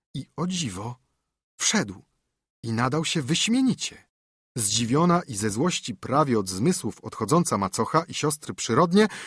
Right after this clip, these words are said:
musiały patrzeć bezsilnie, jak zabiedzony Kopciuszek, to nieszczęsne, wzgardzone przez nich dziewczę, wsiada do karety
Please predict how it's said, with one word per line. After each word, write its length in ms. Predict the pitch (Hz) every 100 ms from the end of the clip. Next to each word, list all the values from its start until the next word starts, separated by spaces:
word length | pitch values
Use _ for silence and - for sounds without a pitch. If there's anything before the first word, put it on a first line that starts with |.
| -
musiały 360 | 123 - 127 117
patrzeć 460 | - 170 - 110
bezsilnie, 580 | 98 101 - 190 175 170 - - -
jak 200 | 104 98
zabiedzony 460 | 104 104 107 120 113
Kopciuszek, 640 | 107 - 135 - 151 - _ _ _
to 80 | 104
nieszczęsne, 720 | 110 110 - 147 151 - 120
wzgardzone 560 | 107 104 110 110 139 127
przez 260 | - 117 113
nich 160 | 104
dziewczę, 460 | 101 156 156 - 143 - _ _
wsiada 380 | - 147 143 113
do 100 | 107
karety 480 | 104 143 156 156